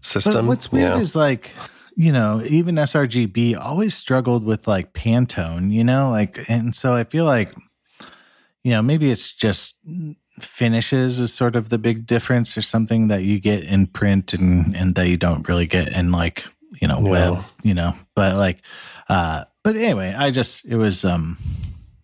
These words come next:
Speaker 1: I, I, I, I just was like, "It's very cool you invented that <laughs> process. However, S R G B is super out of date, my guy." That was, that was my big takeaway. Like,
Speaker 2: Yeah,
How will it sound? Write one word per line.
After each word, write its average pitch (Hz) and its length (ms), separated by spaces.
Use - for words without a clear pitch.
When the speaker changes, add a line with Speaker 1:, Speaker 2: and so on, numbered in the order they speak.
Speaker 1:
I, 131 60
I, 143 100
I, 123 120
I 120 80
just 120 300
was 104 180
like, 95 300
"It's - 160
very 123 260
cool 123 260
you 110 140
invented 101 420
that 98 180
<laughs> - 60
process. - 400
However, 113 540
S - 260
R 131 120
G 110 160
B 110 140
is 92 140
super 131 460
out 113 140
of 104 120
date, 101 240
my 90 120
guy." 98 240
That 113 120
was, 104 160
that - 300
was - 320
my 90 200
big 82 220
takeaway. 85 440
Like, 85 240
Speaker 2:
Yeah, 160 440